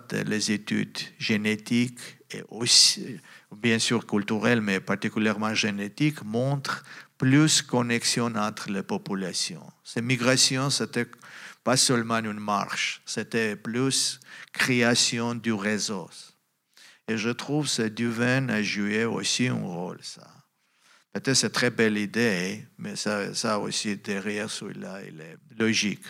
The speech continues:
So, il s'implémente sur place une nouvelle activité de viticulture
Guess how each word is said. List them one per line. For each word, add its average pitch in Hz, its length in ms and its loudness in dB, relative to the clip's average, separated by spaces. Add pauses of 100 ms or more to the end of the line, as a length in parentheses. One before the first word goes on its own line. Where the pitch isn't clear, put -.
(800)
So, - 80 2
il 123 120 6
s'implémente 135 640 4
sur 127 220 2
place 120 340 4
une 107 160 0
nouvelle 110 360 4
activité 104 840 -2
de 120 140 -2
viticulture 101 1200 -2